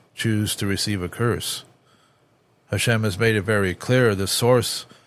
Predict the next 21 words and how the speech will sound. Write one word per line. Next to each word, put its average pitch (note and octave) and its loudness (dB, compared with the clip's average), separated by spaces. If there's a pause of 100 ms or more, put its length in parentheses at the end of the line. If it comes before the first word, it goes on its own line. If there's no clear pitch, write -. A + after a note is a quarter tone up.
(200)
of G2+ 0
blessings G#2+ 0
and F#2 -4
curses. B2 0 (1800)
What B2 6
drives B2+ 6
men B2+ 2
to A2+ -2
continually A2 -2
choose B2 2
the G2+ -2
curses? B2 -2 (1300)
Israel B2+ 4
chose A2 2
the G2+ -2
curses A2 0
that G#2 2
Hashem G#2+ -2
prescribed A#2+ 2
for G2 0
disobedience. G#2 -2